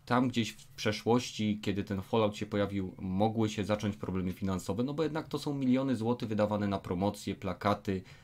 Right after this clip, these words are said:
y, reklamy i tak dalej, i tak dalej. A teraz jeszcze na to wszystko nałożyła się sytuacja covid dziewiętnaście,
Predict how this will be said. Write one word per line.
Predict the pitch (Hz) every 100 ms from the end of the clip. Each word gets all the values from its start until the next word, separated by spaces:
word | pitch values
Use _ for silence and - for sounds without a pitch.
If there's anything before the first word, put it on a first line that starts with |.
| -
y, | 87 87 85
reklamy | 92 - 95 92 90
i | 90
tak | 101 95
dalej, | 90 92 90
i |
tak | 87 87
dalej. | 85 82 107 - - -
A | -
teraz | 123 135 143 123
jeszcze | 120 120 - 117
na | 107
to | 107
wszystko | - 120 - 110
nałożyła | 104 95 95 110 104
się | 95
sytuacja | - 107 107 104 104 107 107 107 - -
covid | 110 117
dziewiętnaście, | 117 110 104 107 90 - 104 117